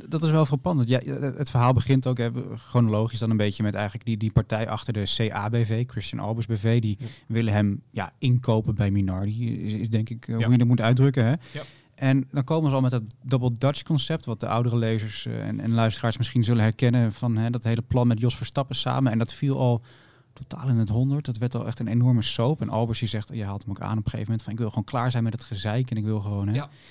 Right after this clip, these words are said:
Speaker 1: ik wil gewoon gaan rijden." En was dat eigenlijk al een soort eerste teken aan de wand? Dat je dacht van, "Ja, deze jongens, die hebben wel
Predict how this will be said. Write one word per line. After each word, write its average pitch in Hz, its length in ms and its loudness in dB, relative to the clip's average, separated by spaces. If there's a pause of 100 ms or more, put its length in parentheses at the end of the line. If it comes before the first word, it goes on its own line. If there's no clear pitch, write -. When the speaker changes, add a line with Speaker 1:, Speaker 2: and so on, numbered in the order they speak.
(100)
Speaker 1:
ik - 140 -20
wil 113 160 0
gewoon 107 180 2
gaan 107 160 -2
rijden." 110 320 0
En 110 200 2 (280)
was 127 120 0
dat 156 100 -4
eigenlijk 147 220 -2
al - 40 0
een 139 60 2 (120)
soort 131 140 -14
eerste 135 220 0
teken 135 340 2
aan 127 120 2
de 117 100 2
wand? 127 240 0
Dat 101 140 -2
je - 60 -6
dacht 110 160 -4
van, 131 100 -4
"Ja, 127 80 0
deze 113 260 2
jongens, 131 320 4
die 120 100 0
hebben 117 200 2
wel 120 200 2